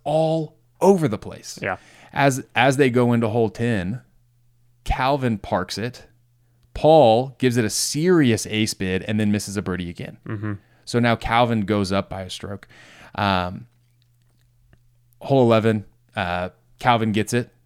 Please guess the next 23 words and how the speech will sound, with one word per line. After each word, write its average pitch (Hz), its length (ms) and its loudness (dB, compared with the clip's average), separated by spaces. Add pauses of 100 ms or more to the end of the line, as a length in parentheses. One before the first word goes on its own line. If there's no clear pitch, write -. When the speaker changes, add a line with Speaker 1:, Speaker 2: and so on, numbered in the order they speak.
(460)
Speaker 1:
He 123 180 2
literally 117 280 4
laces 104 380 -2
the 107 80 0
line, 98 360 2
and 101 180 0
now 98 140 2
Speaker 2:
Yeah. 95 80 -2
Speaker 1:
they're 98 140 0
tied 104 280 0
up. 85 220 -6 (360)
Going 110 300 4
Speaker 2:
Yep. - 60 2
Speaker 1:
into 104 100 0
hole 101 180 0
twelve, 95 380 0
Calvin 98 300 0
and 90 120 -8
Paul 82 340 -6 (1120)
tied 98 220 0
up 87 160 -4
and, 82 340 -10
and 90 240 -6